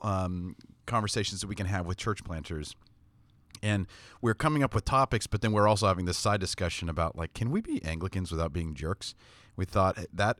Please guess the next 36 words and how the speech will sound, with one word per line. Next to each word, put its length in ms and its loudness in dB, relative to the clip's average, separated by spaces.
maybe 320 2
we 80 2
should 160 0
just 140 0
have 160 2
that 200 4
conversation, 840 -2
uh, 320 -2
with 180 -4
our 100 -2
church 280 -8
planters. 480 -10
And 80 -2
so, 260 6
so 160 0
this 140 8
is 80 4
kind 180 6
of 60 2
coming 240 6
from 160 -2
a 60 6
few 160 2
places, 420 -2
right? 140 4
If 100 -2
we 80 4
can 100 0
kind 160 2
of 80 2
just 220 -2
paint 240 2
the 80 0
picture 400 -2
of 160 -6
where, 460 0